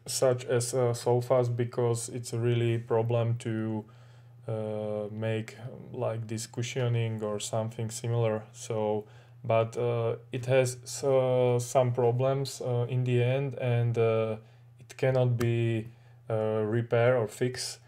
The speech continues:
But, uh, I will show you most, uh, uh, most things you can, uh, do. And, uh, let's, so let's start to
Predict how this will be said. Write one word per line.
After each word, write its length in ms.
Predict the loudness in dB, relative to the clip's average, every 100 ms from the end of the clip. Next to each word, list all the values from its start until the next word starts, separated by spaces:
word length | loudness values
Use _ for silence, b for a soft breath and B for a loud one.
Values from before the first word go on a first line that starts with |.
| b b b -4
But, 440 | 2 4 4 2
uh, 240 | 2 4
I 160 | 6 6
will 140 | 4
show 340 | 2 0 2 4
you 520 | 2 2 2 0 -4 -6
most, 680 | -2 2 4 4 0 -6 -10
uh, 360 | -8 -6 -6 -8
uh, 1000 | -10 -20 -20 -20 -16 -6 -4 -4 -4 -8 -12 _ 0
most 300 | 2 2 0
things 320 | 0 2 0
you 100 | -2
can, 300 | 0 0 0
uh, 280 | -2 -2 -2
do. 320 | -2 0 0 -4 b b b b b b b b -6
And, 340 | -2 0 0
uh, 380 | 0 0 0 0
let's, 260 | 0 0 -2
so 220 | -2 0
let's 240 | 0 -2
start 500 | -2 0 2 2 0 -10 B B
to 500 | -4 -2 -2 -2 -6